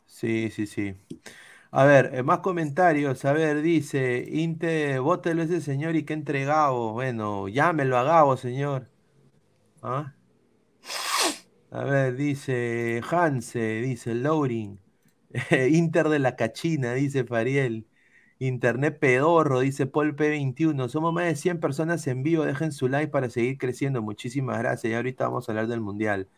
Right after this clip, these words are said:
Cristian Benavente. Farfán a los diecinueve, veinte ya estaba mirando al extranjero. Mientras Pecho de Gato Quispe,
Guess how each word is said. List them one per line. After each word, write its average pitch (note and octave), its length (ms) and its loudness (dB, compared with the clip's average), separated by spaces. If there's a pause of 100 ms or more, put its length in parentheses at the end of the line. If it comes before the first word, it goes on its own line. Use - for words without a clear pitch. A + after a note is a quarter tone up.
(460)
Cristian E3+ 380 6
Benavente. C3+ 840 2 (260)
Farfán C#3 420 -2
a F#3+ 40 -2
los F#3 140 0
diecinueve, D3+ 560 -2
veinte E3+ 340 -2
ya D#3+ 80 0
estaba E3 300 -2
mirando D3 300 -2
al D#3 80 -2
extranjero. C3 640 -4
Mientras A#2+ 340 -4
Pecho A#2+ 300 -4
de A2+ 120 0
Gato C#3+ 380 -2
Quispe, E3 520 -6